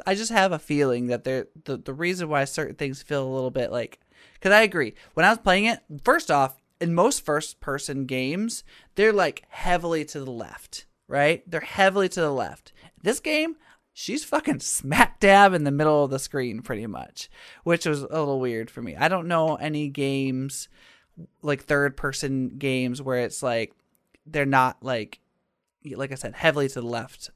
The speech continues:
uh, or something like that, and then, yeah, you bring it up. I mean, is Resident Evil two and three, the remakes? Yeah, they're, like,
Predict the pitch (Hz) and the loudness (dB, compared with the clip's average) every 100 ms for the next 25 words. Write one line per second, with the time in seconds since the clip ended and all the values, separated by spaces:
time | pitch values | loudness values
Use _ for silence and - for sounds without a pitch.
0 | _ - 117 123 131 127 127 117 113 117 | _ -16 -12 -10 -8 -10 -10 -10 -6 -6
1 | - 139 123 120 110 - - 123 113 107 | -6 -6 -6 -6 -8 -12 -10 -8 -8 -10
2 | - - 208 226 220 247 302 294 247 254 | -8 0 2 2 0 2 2 0 0 0
3 | 240 - - 233 226 202 214 214 196 170 | -2 -4 -6 -2 -2 -2 -4 -4 -4 -4
4 | 190 190 190 - - - - 320 208 214 | -4 -4 -6 -12 -18 -20 -6 -2 2 2
5 | 185 135 | 4 0